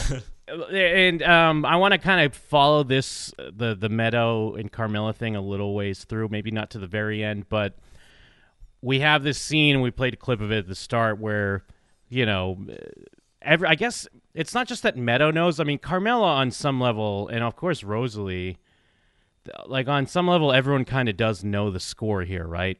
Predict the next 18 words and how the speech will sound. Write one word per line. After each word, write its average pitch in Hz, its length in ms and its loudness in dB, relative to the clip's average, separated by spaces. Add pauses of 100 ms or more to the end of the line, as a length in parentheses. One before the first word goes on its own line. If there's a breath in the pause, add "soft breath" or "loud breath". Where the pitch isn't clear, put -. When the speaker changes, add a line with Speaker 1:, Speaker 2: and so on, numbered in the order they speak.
(120)
Speaker 2:
Even 107 360 -4
though 101 420 0 (340 soft breath)
Speaker 1:
Yeah. 92 300 -12
Speaker 2:
we're 104 100 0
talking, 113 640 0
like, 113 240 0
it, 110 220 -6
it 131 120 -2
worked 139 340 0
out, 139 300 2
because 175 260 0
I, 175 100 4
I 175 180 4
guess 190 160 2
that's 185 180 -6
the 175 80 4
other 185 160 6
thing, 147 400 2